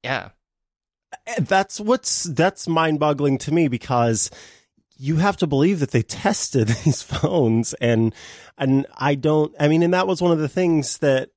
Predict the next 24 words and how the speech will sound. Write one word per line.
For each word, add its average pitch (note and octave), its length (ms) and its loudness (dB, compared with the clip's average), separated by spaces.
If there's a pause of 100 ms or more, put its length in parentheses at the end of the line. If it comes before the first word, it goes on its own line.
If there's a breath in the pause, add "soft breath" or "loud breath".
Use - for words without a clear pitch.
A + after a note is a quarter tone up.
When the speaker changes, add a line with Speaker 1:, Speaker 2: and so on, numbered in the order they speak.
(180)
Speaker 2:
uh, C3+ 340 0
I C#3+ 100 0
remember D3+ 460 2
people C#3+ 440 0
talking C#3 480 -2
about, G2+ 320 -2
was G#2+ 160 0
how A#2+ 120 2
they A2 300 2
were G2 100 -4
saying, A#2+ 280 0
like, G#2 140 0 (500 loud breath)
"Yes, D3+ 280 -2
we C3 100 -2
tested, B2 640 -2 (340)
these D3 240 -2
phones D3+ 260 0
get C#3 160 -6
tested B2 460 -2
more B2 240 2
than A#2 180 0
normal C#3+ 340 2
phones C#3 480 0
do," C3 540 2